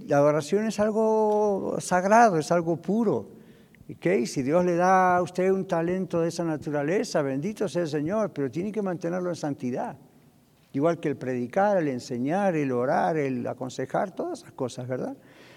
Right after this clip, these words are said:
Si no son formas de engaño, sutiles, pero son formas de engaño. ¿Por qué? Una, porque no está diciendo toda la verdad de lo que es la palabra de Dios,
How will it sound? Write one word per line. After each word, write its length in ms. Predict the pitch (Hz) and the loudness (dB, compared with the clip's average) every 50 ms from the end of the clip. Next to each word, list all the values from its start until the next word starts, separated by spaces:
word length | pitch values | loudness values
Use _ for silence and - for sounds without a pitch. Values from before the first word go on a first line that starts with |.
| - - | -20 -20
Si 220 | - - - 185 | -12 -6 -4 -2
no 180 | 180 214 247 254 | 0 0 0 -2
son 340 | 226 - - 226 233 226 190 | -2 0 0 0 0 0 -2
formas 420 | - - 214 214 208 202 190 170 | -2 0 0 0 2 0 0 0
de 80 | 185 180 | 0 -2
engaño, 580 | 175 175 190 190 180 151 120 104 - 98 - - - - | -2 -2 -2 -2 -2 -2 -4 -6 -8 -12 -16 -20 -20 -20
sutiles, 840 | - - - - 165 151 156 - 202 214 196 156 143 151 170 135 - | -16 -14 -6 -4 -4 -4 -2 -2 -2 0 0 0 0 0 -2 -4 -6
pero 220 | - 147 135 139 | -6 -4 -4 -4
son 180 | - - 165 156 | -4 -6 -6 -4
formas 320 | - 185 185 180 175 160 | -4 -4 -4 -2 -2 -2
de 80 | 151 147 | -2 -2
engaño. 400 | 135 123 123 113 113 113 110 107 | -2 -2 -4 -4 -4 -6 -8 -4
¿Por 220 | - 135 135 120 | -4 -4 -4 0
qué? 280 | - 196 226 247 247 240 - - - - - - - _ | 2 2 2 2 0 -2 -12 -20 -20 -20 -20 -20 -16 _
Una, 300 | - 156 185 208 233 233 | 2 2 4 4 4 2
porque 280 | - - 156 131 - 147 | 0 0 -4 0 0 0
no 80 | 139 156 | 0 0
está 220 | 151 - - 151 | -2 0 0 0
diciendo 480 | 143 143 139 - 156 147 143 135 123 107 | 0 0 -2 -2 -4 -2 -2 -2 -2 -2
toda 240 | 143 135 135 147 | 0 0 2 2
la 100 | 151 151 | 2 0
verdad 400 | 156 156 147 139 143 147 147 147 | 0 0 -2 0 0 0 0 0
de 80 | 143 139 | 0 -2
lo 180 | 131 127 120 - | -2 -4 -6 -4
que 120 | - 127 | -6 -6
es 80 | 127 127 | -4 -4
la 100 | 131 117 | -4 -4
palabra 360 | - 135 135 139 147 151 151 | -2 -2 0 0 0 0 0
de 40 | 165 | 2
Dios, 260 | 180 202 220 202 | 0 0 0 -2